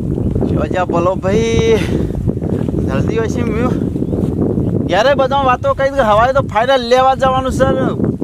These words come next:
બધા પૂછપૂછ કર, મારે આબરૂના ધજાગરા થાય એવું થાય છે. આ ભલો ભાઈ શિખર નેકરી જશે ને, આમ કરવું હું. અને વળી કોઈ નેનું વસ્તુ લાવવાનું હોય ને, તો આપણે એકલા લાવી દે તો ચાલે, પણ આ તો મોટું વસ્તુ ટ્રેક્ટર લાવવાનું છે.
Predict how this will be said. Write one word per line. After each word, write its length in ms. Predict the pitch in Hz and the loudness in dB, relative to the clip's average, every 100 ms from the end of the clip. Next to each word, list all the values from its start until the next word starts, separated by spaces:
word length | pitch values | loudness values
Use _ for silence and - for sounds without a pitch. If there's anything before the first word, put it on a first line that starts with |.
| - | -4
બધા 320 | 185 170 220 | -2 2 2
પૂછપૂછ 480 | - - - - - | 2 0 -2 -2 -4
કર, 200 | - 247 | -2 0
મારે 340 | 190 185 240 | 0 2 2
આબરૂના 400 | 220 202 - 240 | 2 0 0 0
ધજાગરા 520 | - 185 - 220 226 226 | -2 -2 -2 0 0 -2
થાય 240 | - 226 | -2 -2
એવું 200 | 214 - | -2 -2
થાય 240 | - 208 | 0 0
છે. 140 | 202 185 - - - - - - - - - - | 0 -2 0 -2 -4 -8 -16 -10 -4 -2 -2 -2
આ 60 | 180 | -4
ભલો 340 | - 156 190 | -2 2 2
ભાઈ 240 | 220 233 247 | 2 0 -2
શિખર 360 | 220 226 254 | -2 -2 0
નેકરી 400 | 214 175 160 226 | 2 0 0 0
જશે 240 | 254 - 262 | 0 2 0
ને, 60 | |
આમ 120 | 262 - | 0 -2
કરવું 420 | - 196 240 247 | -2 -4 -4 -4
હું. 220 | 247 202 - - - - - | -4 -4 -8 -10 -8 -8 -6
અને 180 | 180 220 | -4 -2
વળી 260 | 220 226 196 | 0 -2 -2
કોઈ 220 | 233 226 | -4 -4
નેનું 340 | 190 165 208 | -2 -2 0
વસ્તુ 320 | 233 208 - | -2 -2 -6
લાવવાનું 460 | 240 226 220 269 294 | 0 0 2 0 2
હોય 120 | 311 | 2
ને, 80 | 294 - - - - - | 2 -2 -6 -12 -14 -2
તો 80 | |
આપણે 260 | 196 208 226 | -2 0 -2
એકલા 280 | 208 233 240 | -2 -4 0
લાવી 280 | 220 226 254 | 2 2 0
દે 180 | 277 | -2
તો 180 | 254 262 | 0 -2
ચાલે, 480 | 233 208 214 247 185 - - - - - | 0 0 2 2 0 -4 -16 -20 -16 -4
પણ 100 | 190 | -2
આ 220 | 208 208 | -2 -6
તો 160 | 185 | -6
મોટું 420 | 190 180 165 175 196 | -4 -6 -6 -6 -4
વસ્તુ 280 | 180 233 | -4 -6
ટ્રેક્ટર 460 | 220 190 175 - 233 | -4 -4 -2 0 0
લાવવાનું 480 | 226 220 220 226 220 | 2 0 0 0 -2
છે. 480 | 220 180 - - | -2 -2 -2 -14